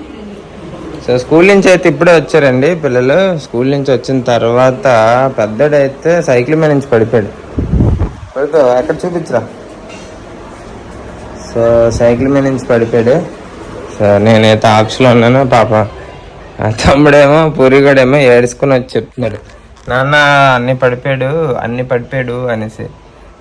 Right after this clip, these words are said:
So, ఇంక ఇప్పుడైతే టైమ్ వచ్చేసరికి ఐదు అయింది అనమాట.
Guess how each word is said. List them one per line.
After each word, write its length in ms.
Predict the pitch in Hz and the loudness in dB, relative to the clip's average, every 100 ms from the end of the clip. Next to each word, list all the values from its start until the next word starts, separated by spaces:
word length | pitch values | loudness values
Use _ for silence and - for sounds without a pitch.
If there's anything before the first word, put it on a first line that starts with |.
| - | -8
So, 40 | 110 | 0
ఇంక 360 | 110 113 113 | 0 0 -2
ఇప్పుడైతే 1080 | 123 123 127 123 - 143 143 139 147 143 147 139 | -2 0 0 -2 -2 2 2 2 4 6 6 6
టైమ్ 240 | 120 120 | 4 4
వచ్చేసరికి 460 | 127 127 - 113 139 | 0 0 -2 0 0
ఐదు 300 | 131 110 110 | 2 2 4
అయింది 280 | 117 120 117 | 4 4 2
అనమాట. 400 | 107 107 104 | 2 0 0